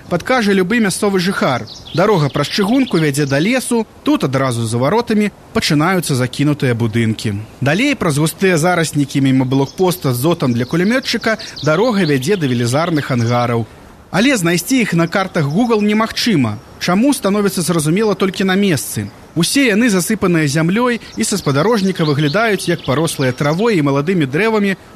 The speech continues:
пагоркі сярод лесу. Сёння гэтая маскіроўка ад варожых спадарожнікаў шпіёнаў дапамагла вырошчваць у ангарах грыбы.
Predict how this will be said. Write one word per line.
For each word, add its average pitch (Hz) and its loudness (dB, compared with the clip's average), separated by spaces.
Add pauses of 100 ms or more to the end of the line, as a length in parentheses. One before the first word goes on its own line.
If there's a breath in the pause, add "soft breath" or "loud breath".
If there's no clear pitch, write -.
пагоркі 170 0
сярод 120 -2
лесу. 110 -2 (360 loud breath)
Сёння 277 2
гэтая 175 0
маскіроўка 220 0
ад 120 -4
варожых 147 0
спадарожнікаў 147 0
шпіёнаў 247 0 (240 loud breath)
дапамагла 185 2
вырошчваць 175 -2
у 131 0
ангарах 123 0
грыбы. 117 0